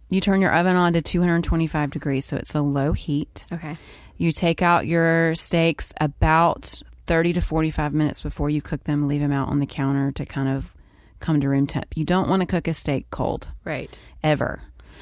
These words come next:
Speaker 1: So pull it out, let it sit, salt it heavily with,
Speaker 2: Okay.
Speaker 1: I use kosher salt, like a coarse kosher salt, salt both sides heavily,
Speaker 2: Mm-hmm.
Speaker 1: and let it sit out and come to room temp.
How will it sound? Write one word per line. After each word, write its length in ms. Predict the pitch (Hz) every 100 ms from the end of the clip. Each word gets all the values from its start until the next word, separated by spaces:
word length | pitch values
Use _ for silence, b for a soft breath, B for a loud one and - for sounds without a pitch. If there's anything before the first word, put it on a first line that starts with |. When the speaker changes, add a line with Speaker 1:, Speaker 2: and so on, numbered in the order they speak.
| B B
Speaker 1:
So 360 | - 175 160 -
pull 260 | - 165 160
it 80 | 180
out, 400 | 175 160 156 - -
let 180 | 156 160
it 160 | 175 -
sit, 400 | - 160 160 -
salt 500 | - - 156 143 156
it 360 | 190 214 - - -
heavily 680 | - 160 160 170 196 214 - b b b b b
with, 140 | 165
Speaker 2:
Okay. 280 | 175 170 180 -
Speaker 1:
I 160 | 175 160
use 200 | 160 151
kosher 340 | 165 151 165
salt, 420 | - 170 170 - - -
like 160 | 160
a 60 | 151
coarse 380 | - 156 151 -
kosher 320 | - 151 156
salt, 400 | 151 151 151 -
salt 320 | - 156 -
both 220 | - 156
sides 280 | - 156 147
heavily, 500 | - 156 165 175 202
Speaker 2:
Mm-hmm. 320 | 202 170 165 175 -
Speaker 1:
and 140 | - 160
let 140 | 165
it 100 | -
sit 120 | -
out 100 | 170 143
and 80 |
come 140 | 151 160
to 80 | 151
room 180 | 151
temp. 340 | 147 160 -